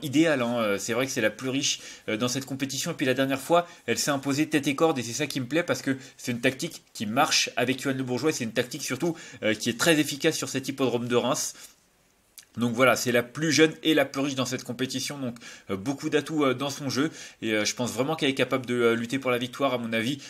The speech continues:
elle sera accompagnée par Houston de Joute durant la course, mais en tout cas, elle va certainement, euh, prendre tête et corde avec Johan Le Bourgeois,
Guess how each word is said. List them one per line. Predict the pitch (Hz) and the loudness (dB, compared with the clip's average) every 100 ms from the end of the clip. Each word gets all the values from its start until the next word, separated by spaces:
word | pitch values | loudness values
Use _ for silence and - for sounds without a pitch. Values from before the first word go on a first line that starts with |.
| - | -6
elle | 104 | -4
sera | 98 120 | -2 0
accompagnée | 120 127 131 131 | -2 0 -2 0
par | 135 117 | 0 0
Houston | 117 - 127 123 | 0 -4 -4 -2
de | 127 | -2
Joute | 156 131 | -2 -4
durant | 113 110 113 | -2 0 2
la | 117 | 2
course, | 156 156 | 0 -6
mais | 120 | -6
en | 113 | -6
tout | 117 | -4
cas, | - | 0
elle | 135 | 2
va | 113 | 2
certainement, | 107 123 - 135 139 139 - - - | 0 -4 -4 -4 -4 -8 -12 -16 -2
euh, | 107 | 0
prendre | 110 - 151 123 117 | 0 -2 -2 0 0
tête | 147 135 | -2 0
et | 135 | 0
corde | 143 131 | 0 0
avec | 110 110 - | 0 -2 -2
Johan | 117 113 | -2 -2
Le | |
Bourgeois, | 117 117 104 120 139 | -4 -4 -4 -2 -2